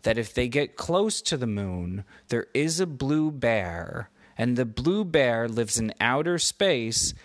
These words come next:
and he could help take you to the moon, 'cause the blue bear knows directions, and the blue bear also knows how to fly through space. So Timmy the T-Rex said, "Okay."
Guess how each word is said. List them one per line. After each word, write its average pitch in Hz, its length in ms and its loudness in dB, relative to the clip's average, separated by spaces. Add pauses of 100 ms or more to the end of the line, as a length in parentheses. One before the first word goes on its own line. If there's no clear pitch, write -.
(140)
and 120 160 0
he 165 260 0
could 180 240 -2
help 135 400 0 (300)
take 180 480 2
you 113 100 -2
to 107 160 -4
the 101 100 -2
moon, 90 300 -4
'cause 117 300 -2 (240)
the 117 100 2
blue 131 300 0
bear 156 260 4
knows 131 320 0
directions, 127 1040 -2 (260)
and 120 220 0
the 120 80 0
blue 131 320 0
bear 147 340 2
also 135 320 0
knows 113 280 -2
how 123 120 0
to 147 120 -4
fly 160 420 0
through 101 260 -6
space. - 840 -4 (560)
So 101 160 -2
Timmy 165 380 0
the 190 120 -2
T-Rex 131 580 0
said, 107 220 0
"Okay." 90 680 -4